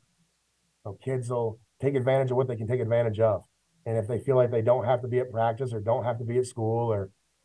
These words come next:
um, don't have to do their homework or, then they don't. And it's one of those things, I think, as a coach, you have to kind of be tough on it right from the very beginning and, you know, set the, set the, um, the standard of what you expect and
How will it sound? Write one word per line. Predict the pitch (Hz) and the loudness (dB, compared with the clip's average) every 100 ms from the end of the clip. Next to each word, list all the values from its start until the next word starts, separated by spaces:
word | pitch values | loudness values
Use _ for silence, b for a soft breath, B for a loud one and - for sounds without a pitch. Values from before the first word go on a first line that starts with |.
| - | -6
um, | 104 104 104 98 | 0 0 0 0
don't | 127 156 | 2 4
have | 151 127 | 4 2
to | 135 | 2
do | 139 | 2
their | 131 | 2
homework | 113 127 120 120 139 147 | 2 0 2 0 0 -2
or, | 117 104 _ _ _ _ - | -10 -10 _ _ _ _ -14
then | 123 131 135 127 | -10 -8 -10 -4
they | 135 | 0
don't. | 139 190 104 - | 4 4 2 -10
And | 120 110 110 | -6 -4 -4
it's | 107 - | -6 -10
one | 123 123 | -6 -4
of | 120 | -2
those | 104 | -4
things, | - 120 117 | -6 -6 -4
I | 110 | -4
think, | 123 113 | -4 -4
as | 113 | -4
a | 104 | -4
coach, | 117 123 123 | 0 0 2
you | 113 | 4
have | 117 110 | 4 4
to | 120 107 - _ _ _ _ _ - | 2 0 -2 _ _ _ _ _ -2
kind | 156 165 | 2 4
of | 143 | 2
be | 143 | 0
tough | - 170 - | 4 4 6
on | 139 120 | 2 2
it | 135 - _ _ 135 | -2 -8 _ _ -4
right | 143 139 | -4 -2
from | 139 | 2
the | |
very | 139 139 | 6 6
beginning | 123 120 139 127 113 | 4 2 2 2 0
and, | 107 104 - _ _ _ - | -2 -4 -10 _ _ _ -4
you | 113 | -2
know, | 110 | -2
set | - 135 123 | 2 2 2
the, | 123 143 - _ _ _ _ | -4 -4 -8 _ _ _ _
set | - 147 - | 2 2 6
the, | 143 135 135 | 4 6 6
um, | 131 127 123 123 - - | 6 4 2 -8 -12 -10
the | 123 | -8
standard | - 147 151 127 110 - _ _ | 2 6 6 4 -4 -8 _ _
of | 113 113 107 110 | -4 -2 -4 0
what | 123 151 | 2 2
you | 143 139 | 2 0
expect | 127 139 135 131 | 0 2 2 2
and | 123 117 113 110 | -4 -4 -4 -6